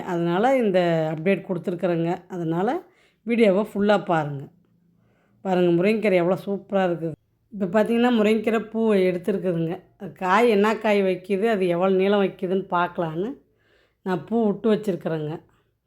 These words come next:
வாங்க அடுத்தது வந்து கத்திரிக்காய் பறிச்சுக்கலாம். கத்திரிக்காய் பாருங்க சூப்பரா காய் வச்சிருக்கு.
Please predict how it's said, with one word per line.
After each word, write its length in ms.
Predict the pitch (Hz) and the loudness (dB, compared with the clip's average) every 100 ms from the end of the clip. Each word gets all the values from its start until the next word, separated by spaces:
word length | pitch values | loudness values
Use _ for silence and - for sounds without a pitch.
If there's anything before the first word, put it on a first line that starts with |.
| _ _ - | _ _ 0
வாங்க 260 | 190 208 208 | 4 4 4
அடுத்தது 320 | 170 202 220 | 0 -2 0
வந்து 200 | 190 214 | 0 0
கத்திரிக்காய் 520 | 180 147 208 208 202 | -4 -6 -4 -4 -4
பறிச்சுக்கலாம். 560 | 170 139 147 147 143 175 _ _ _ _ _ _ _ _ _ _ _ _ _ _ _ _ _ _ _ _ _ _ _ _ _ _ _ _ _ _ | -8 -10 -12 -8 -8 -10 _ _ _ _ _ _ _ _ _ _ _ _ _ _ _ _ _ _ _ _ _ _ _ _ _ _ _ _ _ _
கத்திரிக்காய் 540 | 196 165 214 208 196 156 | -8 0 0 2 0 2
பாருங்க 280 | 175 170 165 | 0 0 -2
சூப்பரா 460 | 208 185 - 202 196 | -4 -6 -2 -2 0
காய் 240 | 180 165 | 0 0
வச்சிருக்கு. 460 | 160 156 160 143 | -2 -4 -10 -12